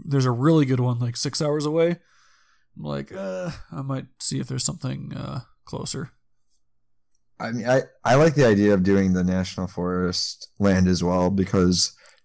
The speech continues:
Speaker 2: you're gonna go on a hike anyway, and then you get tired of hiking, you just pitch your tent and you, away you go.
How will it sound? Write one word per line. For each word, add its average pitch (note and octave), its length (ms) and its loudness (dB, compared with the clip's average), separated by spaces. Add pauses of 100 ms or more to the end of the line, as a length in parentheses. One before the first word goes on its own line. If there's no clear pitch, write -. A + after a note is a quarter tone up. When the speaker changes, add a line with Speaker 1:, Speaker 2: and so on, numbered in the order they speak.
(100)
Speaker 2:
you're G2+ 140 4
gonna A#2 160 6
go A#2 60 6
on A2+ 100 6
a G#2 80 4
hike G2+ 280 4
anyway, F#2 640 2 (440)
and G2 140 2
then F#2+ 140 2
you G2 120 4
get G2 220 0
tired G2 200 2
of F#2+ 80 2
hiking, A#2 380 2
you A#2+ 80 4
just G#2+ 300 -2 (840)
pitch G2+ 180 0
your G#2 80 4
tent A2 400 2
and G2 120 4
you, F#2+ 260 4
away G2+ 220 6
you G2 160 4
go. F#2+ 440 2